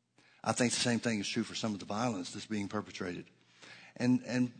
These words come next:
please recognize how quickly these things happen. If there were not organizations and money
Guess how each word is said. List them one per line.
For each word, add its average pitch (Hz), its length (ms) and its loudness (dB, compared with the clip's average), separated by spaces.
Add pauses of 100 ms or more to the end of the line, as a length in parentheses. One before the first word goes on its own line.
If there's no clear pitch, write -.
(220)
please 214 300 2
recognize 113 680 -2 (2000)
how 147 220 2
quickly 147 500 -2
these 107 240 0
things 113 280 0
happen. 131 360 -4 (2500)
If 135 160 0
there 180 120 6
were 208 140 6
not 151 180 4
organizations 135 840 4
and 98 180 -2
money 170 360 0